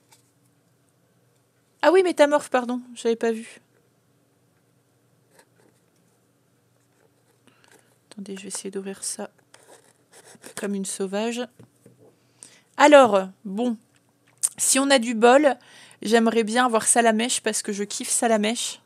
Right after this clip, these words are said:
La Pokéball parce que c'est rigolo. Mais sinon, euh, ou Ronflex, ce serait un bon troll. <laughs>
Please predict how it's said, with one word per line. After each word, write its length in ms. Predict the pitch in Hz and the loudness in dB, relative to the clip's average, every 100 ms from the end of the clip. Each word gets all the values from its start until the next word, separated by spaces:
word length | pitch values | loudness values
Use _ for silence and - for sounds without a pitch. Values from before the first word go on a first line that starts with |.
| _ _ _ _ _ _ _ _ _ _ _ _ _ _ _ _ - | _ _ _ _ _ _ _ _ _ _ _ _ _ _ _ _ 2
La 140 | 208 | 2
Pokéball 540 | 214 226 - 214 247 240 | 2 -6 -2 0 0 0
parce 220 | 202 - | -2 -2
que 80 | 202 | -2
c'est 180 | - | 0
rigolo. 520 | 208 208 196 208 226 277 _ _ _ _ _ _ _ _ _ _ _ - | 0 -2 -2 0 0 -4 _ _ _ _ _ _ _ _ _ _ _ -6
Mais 120 | 214 | -2
sinon, 500 | - 226 226 240 247 | 0 0 -2 -2 2
euh, 720 | 220 202 196 196 190 190 190 185 | 4 4 4 2 2 0 -2 -6
ou 120 | 208 | -6
Ronflex, 720 | 208 226 - 262 269 - - - - | -2 -2 2 2 2 0 -2 -8 -10
ce 180 | - 214 | -6 -4
serait 220 | - 214 | -2 2
un 120 | 208 | 0
bon 200 | 196 208 | 0 -8
troll. 420 | 202 - 233 202 190 _ _ _ _ _ _ _ _ _ _ - _ _ _ _ | -6 -2 0 -2 -8 _ _ _ _ _ _ _ _ _ _ -20 _ _ _ _
<laughs> 80 | 226 | -4